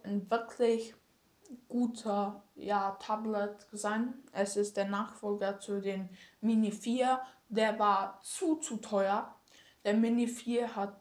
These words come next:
der kostet jetzt dreihundert, vier, fast vierhundert. Und der ist wirklich zu, zu, und er ist irgendwie drei Jahre alt, so, der ist zu, zu teuer.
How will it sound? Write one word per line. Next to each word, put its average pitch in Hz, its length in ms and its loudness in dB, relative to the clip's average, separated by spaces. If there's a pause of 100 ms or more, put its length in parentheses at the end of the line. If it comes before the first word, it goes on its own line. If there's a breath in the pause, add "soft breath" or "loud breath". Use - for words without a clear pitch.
(140)
der 208 220 2
kostet 233 480 -4
jetzt 214 280 2
dreihundert, 226 880 2
vier, 269 260 4
fast 285 320 2
vierhundert. 220 720 2 (640 loud breath)
Und 233 460 0
der 240 160 8
ist - 140 0
wirklich 226 340 -2
zu, 302 180 4
zu, 247 520 -4
und 220 200 4
er 226 140 4
ist 233 180 -2
irgendwie 220 340 4
drei 226 280 2
Jahre 214 340 0
alt, 185 260 2
so, 190 120 -4
der 196 180 -4
ist - 180 -12
zu, 330 300 0
zu 262 220 -8
teuer. 202 520 0